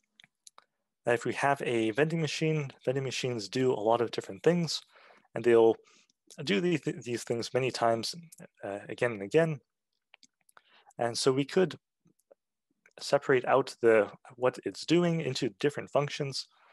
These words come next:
So taking in money and counting it, that's, uh, one thing that it has to do. Taking in person's choice of food, dispensing the, the item,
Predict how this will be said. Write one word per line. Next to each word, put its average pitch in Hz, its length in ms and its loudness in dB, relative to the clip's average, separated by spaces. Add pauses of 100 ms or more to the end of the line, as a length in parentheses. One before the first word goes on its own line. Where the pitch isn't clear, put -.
(360)
So 104 300 -2
taking 143 400 -2
in 104 160 -4
money 127 280 0
and 107 120 -4
counting 131 400 -4
it, 120 140 -4
that's, - 340 -4 (440)
uh, 95 60 -4
one 107 280 0
thing 120 160 -8
that 110 100 0
it 101 80 -2
has - 260 -4
to - 80 -16
do. 165 340 4
Taking 151 380 0
in 120 140 -2 (320)
person's 113 320 -2
choice - 340 2
of 139 80 -2
food, 131 320 2 (880)
dispensing 123 540 -2
the, 107 300 -4
the - 160 -2
item, 139 380 0